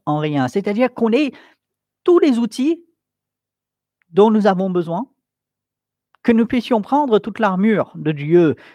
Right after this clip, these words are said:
comme Paul y va dire en Éphésiens chapitre six. Et donc, les épreuves,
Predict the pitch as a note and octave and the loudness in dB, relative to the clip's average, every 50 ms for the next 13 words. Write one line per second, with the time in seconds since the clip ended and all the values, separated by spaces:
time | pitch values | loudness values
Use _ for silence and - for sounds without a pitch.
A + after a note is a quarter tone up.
0 | _ _ - F#3 D#3+ C#3 - F#3 F3+ F3 D#3 C3+ C3 C3+ C#3+ D3 F3 E3+ D#3+ - | _ _ -4 -4 -4 -2 -2 -4 -2 -2 -2 -4 -4 -4 -4 -4 -4 -4 -4 -4
1 | C#3+ C#3+ C#3+ C#3+ - - D3 B2+ C3+ D3 C#3+ C3+ C3+ B2+ - B2+ - - F#3 F3 | -4 -4 -4 -4 -4 -6 -8 -6 -6 -6 -6 -6 -8 -12 -12 -14 -14 -12 -14 -14
2 | - - B3 B2 G#2 - _ _ - A2+ _ _ _ _ _ _ _ _ _ _ | -12 -12 -12 -12 -12 -14 _ _ -20 -20 _ _ _ _ _ _ _ _ _ _
3 | _ _ _ _ _ _ _ _ _ _ _ _ _ _ _ _ _ _ _ _ | _ _ _ _ _ _ _ _ _ _ _ _ _ _ _ _ _ _ _ _
4 | _ _ _ _ _ _ _ _ _ _ - F#3 E3+ F#3+ G#3 B3+ E4+ C4+ - - | _ _ _ _ _ _ _ _ _ _ -2 -2 0 0 -2 -2 -4 -6 -8 -4
5 | F#3+ C#3+ A#2 G#2+ - _ _ _ _ B2 B2 C#3+ E3+ G3+ F#3 G#3+ G3+ - - - | -2 -2 -2 -4 -8 _ _ _ _ -8 -2 0 0 2 2 0 -2 -2 -6 -4
6 | - A3+ C#4 E4+ C#4+ F#3+ B2 A2 G#2+ G#2 - | -4 -2 -2 -2 -4 -8 -8 -10 -10 -12 -14